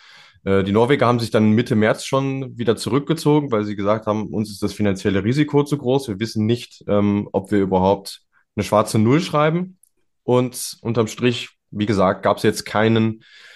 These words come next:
äh, Bewerber. Und auch fisk-Präsident Johann Elias, ähm, hat gesagt, es gibt noch einige offene Fragen zu klären, die wir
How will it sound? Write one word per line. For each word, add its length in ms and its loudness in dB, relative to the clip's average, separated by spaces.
äh, 460 4
Bewerber. 760 0
Und 380 -8
auch 180 2
fisk-Präsident 720 -2
Johann 260 2
Elias, 680 0
ähm, 240 -2
hat 160 -2
gesagt, 320 -2
es 140 -10
gibt 180 -6
noch 100 0
einige 260 2
offene 340 -2
Fragen 300 -2
zu 120 -8
klären, 300 -2
die 100 -4
wir 360 0